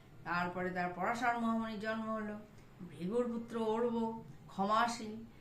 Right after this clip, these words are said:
সেই উদাহরণ দেওয়া হলো পরাশর মহামুনিকে। ব্রহ্মানন্দর পুলস্ত এসে পরাশরকে থামতে বলেন যে, "এই রাক্ষসদেরকে মারা, মারা, মারা যাবে না, এ, ক্ষমা করো।"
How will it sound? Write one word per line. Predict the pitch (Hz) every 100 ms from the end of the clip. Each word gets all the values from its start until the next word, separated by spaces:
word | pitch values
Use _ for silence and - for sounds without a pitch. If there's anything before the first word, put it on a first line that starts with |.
| -
সেই | - 202 226 233
উদাহরণ | 226 226 233
দেওয়া | 226 226
হলো | 226 214
পরাশর | 214 220 226
মহামুনিকে। | 226 220 214 202 - 220 214 - - - - 175
ব্রহ্মানন্দর | 214 254 262 277 262 254 240 233 -
পুলস্ত | 208 247 262 - 240 226 233 - - - -
এসে | 185 190 220
পরাশরকে | 190 185 208 - 208 202 208 196 - - - -
থামতে | 208 269 277
বলেন | 254 220 208 202
যে, | 196 190
"এই | 190
রাক্ষসদেরকে | 185 180 - 185 185 180 185
মারা, | 180 170 170 170
মারা, | 170 165 165 170 175
মারা | 170 165 165 165
যাবে | 175 226
না, | 226 208 - - - - - -
এ, | 170
ক্ষমা | - 185 214
করো।" | 233 226 214